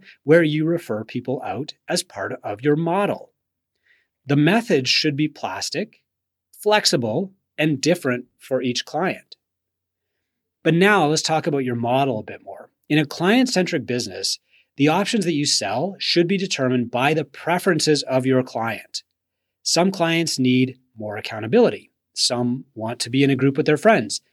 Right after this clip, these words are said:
Some need scheduling flexibility, so they're gonna book appointments one-on-one instead.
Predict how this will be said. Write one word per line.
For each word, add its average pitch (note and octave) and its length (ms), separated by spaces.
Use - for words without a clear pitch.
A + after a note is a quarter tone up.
Some C3 460
need D3+ 240
scheduling A3+ 520
flexibility, A2 640
so - 160
they're B2 120
gonna C3 160
book A#2+ 240
appointments C#3+ 440
one-on-one C3+ 420
instead. C#3 400